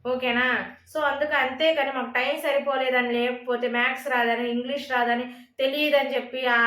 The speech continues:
క్వశ్చన్‌కి ఆన్సర్ తెలీదని వదిలేసి రావాకండి. మ్యాక్సిమం మీకు టైమ్ సరిపోతుంది, టైమ్ సరిపోదని మాత్రం ఎవరు చెప్పొద్దు. మ్యాక్సిమం టైమ్ సరిపోతుంది. మీరు టైమ్‌ని చూసుకుంటూ మేనేజ్ చేసుకోండి.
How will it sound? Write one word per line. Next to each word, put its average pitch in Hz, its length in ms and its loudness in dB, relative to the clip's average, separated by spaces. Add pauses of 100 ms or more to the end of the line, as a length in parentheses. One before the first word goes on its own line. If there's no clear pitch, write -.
(320)
క్వశ్చన్‌కి 254 400 -4
ఆన్సర్ 269 340 0
తెలీదని 262 400 0
వదిలేసి 277 400 4
రావాకండి. 220 680 0 (480)
మ్యాక్సిమం 262 540 0
మీకు 302 140 -4
టైమ్ 254 260 -2
సరిపోతుంది, 240 800 0
టైమ్ 240 280 -2
సరిపోదని 247 580 -2
మాత్రం 226 320 -4
ఎవరు 226 240 -4
చెప్పొద్దు. 196 440 -8 (320)
మ్యాక్సిమం 233 440 -2
టైమ్ 247 280 0
సరిపోతుంది. 220 760 -4 (300)
మీరు 254 260 0
టైమ్‌ని 302 420 0
చూసుకుంటూ 311 560 -6
మేనేజ్ 285 420 2
చేసుకోండి. 214 580 -2